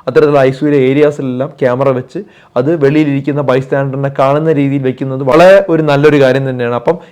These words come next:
എല്ലാവർക്കും അറിയാം എന്താണ് അവിടെ അകത്ത് സംഭവിക്കുന്നത് എന്നുള്ളതൊന്ന് കുറച്ചുകൂടെ അറിയാനായിട്ട് പറ്റും.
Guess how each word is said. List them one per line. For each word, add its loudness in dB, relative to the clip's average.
എല്ലാവർക്കും 4
അറിയാം 2
എന്താണ് -2
അവിടെ 0
അകത്ത് -2
സംഭവിക്കുന്നത് -2
എന്നുള്ളതൊന്ന് -2
കുറച്ചുകൂടെ -2
അറിയാനായിട്ട് -4
പറ്റും. -12